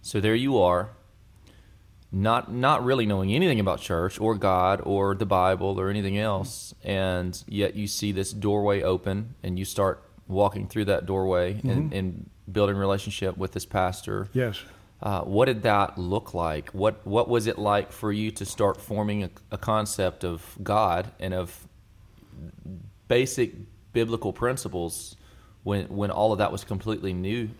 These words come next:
Speaker 1: to you? Do you remember how you felt during that time, what you thought about? Like, what were the revelations that were like the aha moments that
Speaker 2: Oh.
Speaker 1: you had never known?
Speaker 2: Okay, I, uh, had a lot of aha moments. In fact,
Speaker 1: Sure.
Speaker 2: I lived by those.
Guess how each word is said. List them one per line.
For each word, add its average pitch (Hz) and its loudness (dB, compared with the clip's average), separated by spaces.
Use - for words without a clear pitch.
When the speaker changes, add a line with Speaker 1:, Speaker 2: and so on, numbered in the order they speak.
Speaker 1:
to 95 -6
you? 85 -6
Do 90 -4
you 101 2
remember 98 -2
how 117 2
you 104 -2
felt - 4
during 123 0
that 117 -4
time, 123 0
what 110 0
you 107 -4
thought 110 4
about? 113 4
Like, 101 2
what 113 4
were 107 0
the 101 4
revelations 101 0
that 92 -2
were 98 -2
like 98 -2
the - -2
aha 101 0
moments 95 -4
that 160 -4
Speaker 2:
Oh. 156 -2
Speaker 1:
you 147 0
had 101 0
never 101 0
known? 95 -4
Speaker 2:
Okay, 156 2
I, 185 4
uh, 156 6
had 151 4
a 127 4
lot 143 8
of 117 2
aha 123 2
moments. 110 -2
In 139 2
fact, 160 6
Speaker 1:
Sure. 156 6
Speaker 2:
I 143 8
lived 165 8
by 127 2
those. 120 0